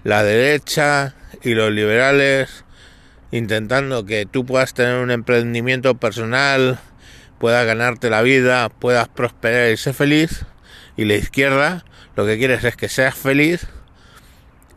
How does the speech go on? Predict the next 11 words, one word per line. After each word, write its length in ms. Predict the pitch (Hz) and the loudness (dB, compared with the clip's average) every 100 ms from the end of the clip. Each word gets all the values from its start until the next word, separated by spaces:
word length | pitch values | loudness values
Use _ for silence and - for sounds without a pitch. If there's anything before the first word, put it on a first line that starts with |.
| _ - - - | _ -20 -20 -14
sinceramente, 760 | - 117 107 143 120 151 117 92 | -6 -4 0 0 0 -2 -2 -2
como 240 | 113 104 | 0 2
las 260 | 101 104 113 | 2 0 -2
vacas. 560 | 135 147 123 127 - - - - - - - - - | -2 -2 -2 -4 -6 -10 -10 -10 -16 -20 -20 -20 -8
Les 200 | 95 - | -8 -4
ponen 400 | 123 123 120 123 | 0 2 2 0
la 100 | 127 | 0
comida 640 | 135 135 160 170 190 208 - - - - - - - - - - | 0 2 2 2 2 0 -6 -20 -20 -20 -20 -20 -20 -20 -20 -8
en 140 | 113 | -2
una 220 | 131 127 | 0 0
tolva, 560 | 123 160 175 185 202 214 | 2 2 2 4 2 -2